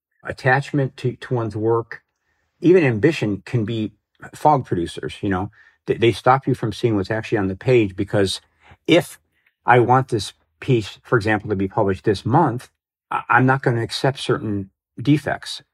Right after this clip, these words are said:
I have to ignore them. I have to deny them. And denial energy is something in writing that's really dangerous. There's a great Chicago writer named Stuart Dybek, and he, he always says,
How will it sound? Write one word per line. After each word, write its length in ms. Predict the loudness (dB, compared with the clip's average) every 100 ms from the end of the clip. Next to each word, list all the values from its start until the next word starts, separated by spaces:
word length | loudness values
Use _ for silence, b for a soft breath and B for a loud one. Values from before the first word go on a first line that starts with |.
| _ -2
I 100 | 0
have 180 | 0 0
to 80 |
ignore 300 | -2 0 0
them. 120 | 0 -2
I 20 |
have 80 | -2
to 60 | -2
deny 400 | 0 0 2 2
them. 140 | -2
And 160 | -6 -4
denial 460 | 0 2 2 2
energy 360 | 0 -2 0 -2
is 100 | -2
something 420 | -4 -4 -6 -6
in 140 | -6 -2
writing 320 | 0 0 -2
that's 260 | -6 -10
really 400 | 0 2 4 2
dangerous. 560 | -2 -4 -6 -10 -14 -18 _ _ _ 2
There's 160 | 2
a 40 | 4
great 240 | 2 2
Chicago 380 | 0 -2 0 2
writer 260 | 2 2 0
named 200 | -2 -8
Stuart 340 | -4 -2 -2
Dybek, 420 | -2 -4 -6 -10
and 160 | -14 -6
he, 160 | -4 -2
he 180 | 2 2
always 180 | 2
says, 300 | -2 -4 -4